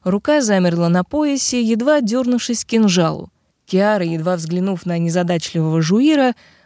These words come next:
высвободила силу. Увешанный побрякушками смуглый пацан, лет семнадцати, не больше, вот же наглость, как второе счастье, чуть спал с лица, пробормотал что-то вроде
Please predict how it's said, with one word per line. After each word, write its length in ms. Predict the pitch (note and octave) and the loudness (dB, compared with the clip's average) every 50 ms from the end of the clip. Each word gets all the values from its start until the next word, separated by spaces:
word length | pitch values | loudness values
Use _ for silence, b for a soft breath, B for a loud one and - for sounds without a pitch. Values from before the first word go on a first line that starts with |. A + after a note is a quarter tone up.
| b - | b -4
высвободила 760 | C4+ F#4+ F#4 - - C#4+ C#4 A#3+ B3+ A3 A#3 A#3+ A#3+ A3+ | -2 -2 0 0 0 0 0 0 0 0 2 2 2 2
силу. 540 | A3+ - - - A3 G3 D#3 B2+ - - - _ _ _ _ _ _ _ _ _ _ | 0 0 -2 0 0 0 0 0 -4 -10 -12 _ _ _ _ _ _ _ _ _ _
Увешанный 500 | E3 D#3+ E3 F3+ E3 - - E3+ E3+ D#3+ | -2 0 2 0 0 0 0 0 -2 0
побрякушками 680 | - E3+ D#3+ E3+ F3 - - F#3 E3+ - - E3+ E3 E3 | -2 -2 -2 -2 -2 -2 -4 -6 -6 -4 -4 -2 -2 -2
смуглый 420 | E3 - F3+ F3+ E3+ D3+ D#3 D#3 | -2 -2 0 -2 0 -2 -4 -4
пацан, 440 | D#3 E3+ F3 - - E4 E4+ E4 C#4+ b b b b b b b b _ | -2 -4 -4 -2 0 0 0 0 -2 b b b b b b b b _
лет 240 | A#3+ B3 B3+ A#3+ - | -2 -2 -2 0 -2
семнадцати, 640 | - B3 A#3 A#3 A#3 A#3 A3 G#3+ - A3+ G#3 - | -2 0 0 2 2 2 0 -2 -4 -10 -6 -2
не 140 | A3+ A#3 A#3 | 2 2 4
больше, 420 | A3+ G3+ G#3+ G#3 G3 - - - G3+ | 4 4 2 0 0 -2 -2 -4 -2
вот 160 | F#3+ G#3 G3 | -2 -2 0
же 180 | F3 F#3 F#3+ | 0 0 2
наглость, 380 | G3 G3+ G3+ F3 D#3+ F3 F3 - | 2 2 2 2 0 -2 -4 -4
как 180 | - F#3 E3 - | -6 -8 -10 -10
второе 360 | - - F#3+ F#3 G3 F#3+ G3 | -4 -2 0 0 2 0 0
счастье, 500 | - - G3 D#3+ E3 - - E3 D#3+ b b b b b b b b b | -2 -2 -2 -2 -2 -4 -4 -6 -6 b b b b b b b b b
чуть 220 | _ - E4+ D#4+ - | _ -2 -2 -2 -2
спал 320 | - - - - G#3 G3 | -4 -4 -2 -4 -4 -4
с 140 | - - G3 | -4 -6 -4
лица, 420 | F3+ F3 E3 - - B3+ C4+ D4+ - b b b b b b b | -4 -4 -4 -4 -4 -4 -4 -6 -8 b b b b b b b
пробормотал 600 | _ A3+ A#3+ A3 A#3 B3 B3+ C4+ C#4 - E4 D#4 C4+ | _ -4 -2 0 0 0 0 -2 0 0 -2 -2 -2
что-то 280 | - - C4 A#3+ B3+ | -4 -8 -6 -6 -4
вроде 300 | A#3 B3 B3 A3+ A#3+ A#3+ | -2 -2 -2 -2 -2 -4